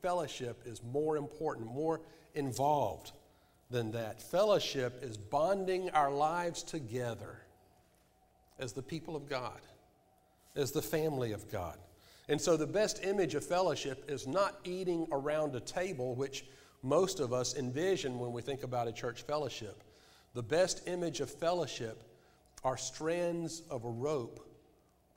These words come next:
wound to, uh, s-, uh, strands of string round,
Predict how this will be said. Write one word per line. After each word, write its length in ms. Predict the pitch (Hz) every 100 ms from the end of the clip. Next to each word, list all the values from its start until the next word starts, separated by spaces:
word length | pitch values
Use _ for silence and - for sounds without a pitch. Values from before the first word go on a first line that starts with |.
| _ _ _ _ _ -
wound 440 | 107 131 147 147 143
to, 80 | 143 123 135
uh, 60 |
s-, 160 | 123 - - 147
uh, 60 |
strands 600 | 120 - 160 175 165 170
of 60 | 131
string 540 | - 160 170 139 123 127
round, 400 | 117 123 143 156